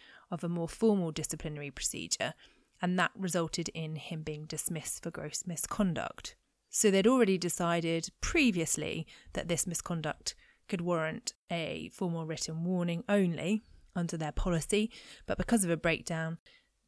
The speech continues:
they then decided to move it to dismissal. Now, in this case, the Court of Appeal held that the decision to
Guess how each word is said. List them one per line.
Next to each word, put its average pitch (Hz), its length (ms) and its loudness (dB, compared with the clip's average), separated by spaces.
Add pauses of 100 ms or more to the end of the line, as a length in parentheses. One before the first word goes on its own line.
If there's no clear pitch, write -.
they 160 440 2
then 165 520 0
decided 156 460 -4
to - 140 -4
move 156 200 -6
it - 140 -8
to 151 300 -4
dismissal. - 720 -2 (580)
Now, 175 140 -2
in 175 140 2
this 254 180 6
case, - 440 0 (360)
the 180 80 -2
Court 240 280 4
of 202 120 0
Appeal 156 460 -2
held 151 420 -2 (460)
that - 180 -2
the 185 80 0
decision 196 440 2
to 180 200 -2